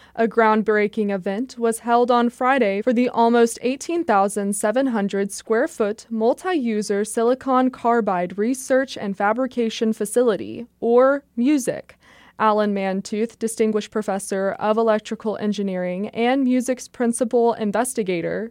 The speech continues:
says it will fill a gap, allowing organizations to develop low-volume production of chips and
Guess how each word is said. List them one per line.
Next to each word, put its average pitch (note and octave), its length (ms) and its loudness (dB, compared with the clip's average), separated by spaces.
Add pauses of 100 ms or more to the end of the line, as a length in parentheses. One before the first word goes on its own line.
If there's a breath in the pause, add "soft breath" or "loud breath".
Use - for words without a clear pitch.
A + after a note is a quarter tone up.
says E4+ 480 -2
it D4+ 120 -6
will C#4+ 100 -4
fill C4+ 240 2
a C4+ 60 4
gap, B3+ 480 -2 (100)
allowing A3 400 2
organizations A3+ 800 0
to G#3+ 120 -6
develop G#3 500 0 (160)
low-volume G#3 800 0
production A3 420 -2
of F3+ 120 -4
chips - 420 -6 (580 soft breath)
and B3 520 -2